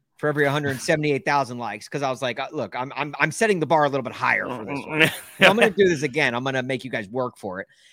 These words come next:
Speaker 1: But then, like, it ended up getting twenty-four hundred likes. Like,
Speaker 2: Oh
Speaker 1: people
Speaker 2: my,
Speaker 1: legitimately
Speaker 2: that's a
Speaker 1: <laughs> tried to make this thing get to a hundred seventy-eight. And I had a bunch of,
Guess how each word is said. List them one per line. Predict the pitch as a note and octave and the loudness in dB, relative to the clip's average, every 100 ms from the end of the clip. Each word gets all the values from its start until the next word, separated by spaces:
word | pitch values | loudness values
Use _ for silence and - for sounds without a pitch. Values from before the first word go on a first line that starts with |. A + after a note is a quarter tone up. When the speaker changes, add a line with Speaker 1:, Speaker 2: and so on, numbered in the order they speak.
| _ _ B3 | _ _ 2
Speaker 1:
But | - | 4
then, | G4 A4 A4+ | 6 6 6
like, | F#4+ | 6
it | F4 E4 | 6 4
ended | E4+ G4 G4+ | 4 6 4
up | F4+ | 4
getting | F4+ F4+ | 2 0
twenty-four | - C#4+ D4 F4+ A#3+ | 0 2 2 6 8
hundred | C4+ B3+ A#3+ | 8 6 4
likes. | G#3 C#4 A#2 - - | 6 4 2 -10 -6
Like, | A#3 G3+ C3+ | 0 0 4
Speaker 2:
Oh | |
Speaker 1:
people | B2 A#2 A2 | 4 4 2
Speaker 2:
my, | G#2+ G2+ E3+ - | -2 -6 -10 2
Speaker 1:
legitimately | A3 D#3 D3 A3+ E3 A#3+ A#3+ | 4 4 4 6 6 4 0
Speaker 2:
that's | - | -4
a | |
Speaker 1:
<laughs> | - G#3 - | -2 0 0
tried | G3+ G3+ | 0 -4
to | D#3 - | -4 -2
make | F3+ G3 | -2 0
this | G3 E3+ - _ | -2 -2 -6 _
thing | F3 E3 D#3+ - - _ E3+ | -6 -6 -12 -20 -20 _ 0
get | - - | 0 2
to | E3+ | 0
a | D#3+ | 2
hundred | E3+ D#3+ | 0 0
seventy-eight. | - D#3 D#3+ D#3+ | 0 0 -2 -2
And | E3+ | 0
I | |
had | G3+ | 0
a | F3+ | -2
bunch | D#3+ F3 E3+ | -2 -2 -2
of, | E3 | -8